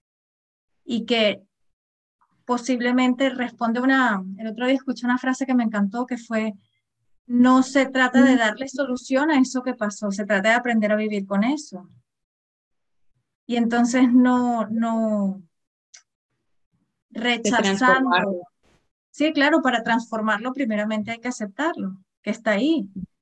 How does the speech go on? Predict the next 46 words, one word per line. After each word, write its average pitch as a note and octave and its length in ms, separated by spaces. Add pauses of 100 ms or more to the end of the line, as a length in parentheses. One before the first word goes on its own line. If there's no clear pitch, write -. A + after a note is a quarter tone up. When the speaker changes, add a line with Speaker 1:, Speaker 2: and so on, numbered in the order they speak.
(120)
Speaker 1:
y A3+ 160
que, G3+ 580
y G3+ 160
que G#3 120
esas A#3 200
emociones A3+ 460
están G3 240
ahí, A#3 200
entonces G#3 340
ver G#3 200
qué F#3+ 100
hacer, B3+ 420
a G3 60
lo G3 100
mejor F#3+ 460 (460)
abrazarlas, G#3+ 800
soltarlas, A3 800
trabajarlas, G3+ 1200 (300)
eh, F#3+ 540
lo G#3+ 140
que G3 120
sea, C4+ 440
pero B3 240
no A3+ 220
rechazarlas, G#3 880
porque G3+ 200
entonces G#3+ 440
de, A3+ 220
eso A3 240
también B3+ 400
es G#3+ 40
un G3+ 480 (280)
rechazo G3+ 540
a A3 40
uno A3 160
mismo A3 480
y G#3 140
te F#3 340
pone G3 260
en G#3 120
modo G#3 240
alerta A3 460
a C#4 120
rechazar A#3 560
mil B3 240
situaciones. G3 760